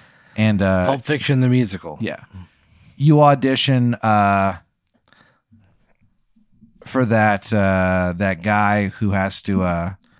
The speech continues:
Speaker 1: that redhead guy. Remember that guy? They have to stab her with the, uh,
Speaker 2: Yeah, yeah,
Speaker 1: yeah.
Speaker 2: yeah.
Speaker 1: So you, you audition for that guy, and, like, you just have to sing songs and stuff. It just doesn't go well.
Speaker 2: Okay.
Speaker 1: Songs where it's just like,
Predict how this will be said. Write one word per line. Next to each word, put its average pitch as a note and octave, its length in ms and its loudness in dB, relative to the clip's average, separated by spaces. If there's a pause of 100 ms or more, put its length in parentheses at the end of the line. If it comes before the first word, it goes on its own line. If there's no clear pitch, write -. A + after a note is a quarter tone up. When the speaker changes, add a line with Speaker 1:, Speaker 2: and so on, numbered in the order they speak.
Speaker 1:
that G#2+ 120 0
redhead A2 400 0
guy. G#2+ 440 0
Remember G2+ 180 -2
that G2+ 100 -4
guy? G#2 220 -6 (720)
They A2+ 100 -2
have A2+ 100 -2
to A2 80 -4
stab G#2 440 0
her G#2+ 260 0
with G#2 200 -4
the, F#2+ 200 -2
uh, - 20 -4
Speaker 2:
Yeah, A#2 240 0
yeah, G#2+ 240 -4
Speaker 1:
yeah. G2+ 100 -6
Speaker 2:
yeah. F#2 220 -8 (420)
Speaker 1:
So - 160 -6
you, A2+ 240 0
you C3+ 160 2
audition D3+ 280 2
for G#2+ 60 0
that G2+ 200 0
guy, F#2 280 -2
and, G2+ 140 -4
like, G2+ 140 -4
you G#2+ 80 -4
just F#2+ 360 -10
have A2 120 -4
to A2 80 -6
sing G#2 220 -4
songs G2 440 -2
and F#2+ 60 -8
stuff. G2+ 140 -6
It C3+ 40 -4
just C#3 180 -2
doesn't F#2 260 -6
go D#2+ 120 -10
well. D#2+ 320 -8
Speaker 2:
Okay. E2+ 480 -12
Speaker 1:
Songs F#2 380 -6
where F#2 80 -6
it's F2 80 -8
just F#2+ 180 -8
like, F2 300 -8